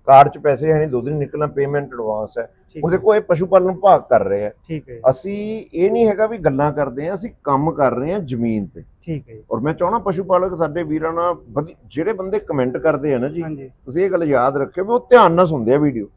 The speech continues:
Speaker 2: ਠੀਕ ਹੈ ਜੀ। ਉਹ ਚੀ-, ਚੀਜ਼ ਨੂੰ ਨਾ ਦੋਸਤੋ ਦਾ ਇੱਕ ਵਾਰੀ ਤੁਸੀਂ ਫਾਲੋ ਕਰਕੇ ਦੇਖ ਲਓ, ਜੇ ਤੁਹਾਨੂੰ ਨਹੀਂ ਫਾਇਦਾ ਹੁੰਦਾ ਫਿਰ ਉਹ ਚੀਜ਼ ਦਾ ਕੁਮੈਂਟ ਕਰਨ ਦਾ ਜਾਂ ਉਹ ਚੀਜ਼ ਨੂੰ ਰਿਜੈਕਟ
Speaker 1: ਨਹੀਂ,
Speaker 2: ਕਰਨ ਦਾ
Speaker 1: ਕੋਈ
Speaker 2: ਫਾਇਦਾ
Speaker 1: ਆਪਣੇ
Speaker 2: ਹੁੰਦਾ।
Speaker 1: ਦੇਖੋ, ਕੋਈ ਨਾਰਾਜ਼ਗੀ ਨਹੀਂ।
Speaker 2: ਹਾਂਜੀ।
Speaker 1: ਇਹ ਜਿੱਥੇ ਵਿਰੋਧ ਹੈ ਉੱਥੇ ਵਿਕਾਸ ਹੈ।
Speaker 2: ਹੂੰ।
Speaker 1: ਜਿੱਥੇ ਵਿਕਾਸ ਹੈ ਉੱਥੇ ਵਿਰੋਧ ਹੈ।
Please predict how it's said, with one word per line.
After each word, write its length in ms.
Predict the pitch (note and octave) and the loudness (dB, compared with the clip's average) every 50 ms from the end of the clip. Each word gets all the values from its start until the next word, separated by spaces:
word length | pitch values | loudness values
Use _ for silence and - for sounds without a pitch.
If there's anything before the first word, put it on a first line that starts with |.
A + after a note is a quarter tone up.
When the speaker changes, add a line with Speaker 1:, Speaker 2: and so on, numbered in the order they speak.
| _ _ _ _ _ - | _ _ _ _ _ -2
Speaker 2:
ਠੀਕ 220 | F#3+ D#3+ B2+ C3 | -2 -2 -2 -6
ਹੈ 60 | B2 | -12
ਜੀ। 120 | A#2 A2+ - _ _ _ - - - - | -14 -16 -18 _ _ _ -20 -10 0 2
ਉਹ 120 | A3 A#3+ A#3 | 4 4 4
ਚੀ-, 180 | F#3+ F#3+ F3+ - - - | 2 -2 -6 -8 -10 -6
ਚੀਜ਼ 180 | - A3 A3 G#3 | -2 -2 0 0
ਨੂੰ 120 | A3+ B3+ | 0 0
ਨਾ 60 | C#4+ C4 | 2 2
ਦੋਸਤੋ 260 | A#3+ A#3 A3 A3 A3+ | 2 2 2 2 0
ਦਾ 180 | G#3 A3 A3+ | 0 0 0
ਇੱਕ 180 | A3 G#3 - - | 0 -2 0 0
ਵਾਰੀ 140 | A3 A3 A3+ | 0 0 0
ਤੁਸੀਂ 140 | A3 A3 - | -2 -6 -4
ਫਾਲੋ 240 | - G3 G3+ G#3 | 0 0 2 2
ਕਰਕੇ 260 | F#3+ G#3+ G3+ G3+ G#3 G3 | 2 2 0 0 -2 -4
ਦੇਖ 160 | E3 D#3 C#3 | -4 -2 -2
ਲਓ, 120 | D3 F3 | -2 -2
ਜੇ 160 | F3 G3 G#3+ | 0 0 0
ਤੁਹਾਨੂੰ 240 | F#3+ G#3 A3 A3+ A3 | 0 -2 -2 -2 -4
ਨਹੀਂ 180 | G3+ G#3 B3 A3 | -4 -4 -4 -2
ਫਾਇਦਾ 220 | A3+ A#3+ A3 A3 | -2 0 0 0
ਹੁੰਦਾ 300 | G#3 G#3 G3 G3+ G3 F#3+ - - - _ _ | -2 -2 -2 -2 -4 -4 -6 -14 -20 _ _
ਫਿਰ 160 | - F#3+ F#3+ | -2 0 0
ਉਹ 100 | G#3+ A#3+ | 0 0
ਚੀਜ਼ 160 | A3+ A#3 A3+ | -2 -2 0
ਦਾ 80 | G3 G#3 | 0 0
ਕੁਮੈਂਟ 300 | - G3 F#3+ F#3+ F#3+ G3+ | 0 0 -2 -2 -2 0
ਕਰਨ 220 | G3 G3+ G3 G3 | 0 0 2 2
ਦਾ 120 | F#3+ G3 F#3+ | 2 2 4
ਜਾਂ 120 | G3+ G#3+ | 4 2
ਉਹ 100 | A3 A3+ | 2 0
ਚੀਜ਼ 160 | G#3+ A3 G#3 | -2 -6 -6
ਨੂੰ 100 | G3+ G3+ | -6 -6
ਰਿਜੈਕਟ 220 | F#3+ F#3+ F3+ D#3+ G3 | -4 -4 -4 -2 0
Speaker 1:
ਨਹੀਂ, 100 | G#3+ G#3 | 0 2
Speaker 2:
ਕਰਨ 100 | F3 E3+ | 4 4
ਦਾ 60 | D3 | 6
Speaker 1:
ਕੋਈ 120 | C3+ C3 | 6 6
Speaker 2:
ਫਾਇਦਾ 200 | - D#3 D3 D3 | 4 4 2 -2
Speaker 1:
ਆਪਣੇ 120 | C#3 A2 G#2+ | -4 -4 -4
Speaker 2:
ਹੁੰਦਾ। 100 | A#2 - | -6 -6
Speaker 1:
ਦੇਖੋ, 140 | A#2 A2+ - | -8 -6 -2
ਕੋਈ 180 | - C3 B2+ B2+ | 0 2 2 2
ਨਾਰਾਜ਼ਗੀ 560 | A2+ G#2 G#2 G2 G2 F#2+ F2+ G2 G#2 A2 G#2+ | 0 -2 -2 -2 -2 -4 -6 -8 -8 -6 -6
ਨਹੀਂ। 300 | G#2 G#2+ A2 A#2 A#2+ A#2+ D3+ | -6 -6 -6 -6 -6 -8 -8
Speaker 2:
ਹਾਂਜੀ। 200 | D#3+ D3 C3 C#3 | -8 -8 -8 -8
Speaker 1:
ਇਹ 460 | C3 B2 A#2+ A#2+ A#2+ B2 A#2+ B2 A#2+ | -6 -4 -2 0 0 0 0 -2 -2
ਜਿੱਥੇ 480 | G2+ G#2 A2+ - _ - D#3 D3 C#3+ - - - - | -4 -8 -12 -10 _ 0 0 0 0 -2 -8 -20 -18
ਵਿਰੋਧ 500 | - E2+ A2 G#2+ A#2+ B2+ C#3+ D#3 E3 D3 | -10 -6 -2 0 2 2 4 4 4 6
ਹੈ 60 | D#3 D3+ | 6 4
ਉੱਥੇ 280 | C#3 - - - C#3+ | 4 2 0 -2 -2
ਵਿਕਾਸ 580 | A#2+ G#2 G2 - - F#2 F2+ E2+ E2+ - - - | -2 -2 -2 -2 0 2 2 2 0 -2 -4 -8
ਹੈ। 80 | D2 - F3 | -10 -8 -8
Speaker 2:
ਹੂੰ। 120 | E3 C#3+ C3 B2 A#2 _ - - | -10 -10 -10 -14 -18 _ -12 -8
Speaker 1:
ਜਿੱਥੇ 240 | A2 B2+ - - E3 | -6 -4 -2 0 0
ਵਿਕਾਸ 480 | C#3 B2+ - - A#2 A#2 A2+ A#2+ A#2 C#3 | 0 0 2 4 6 6 6 6 4 4
ਹੈ 40 | B2+ | 0
ਉੱਥੇ 180 | B2 - C3+ | 2 0 0
ਵਿਰੋਧ 400 | A2+ G2 F#2 F#2 G2+ A#2 B2 A2 | -2 0 -2 -2 0 0 2 2
ਹੈ। 160 | A2+ B2+ E3+ | 0 0 0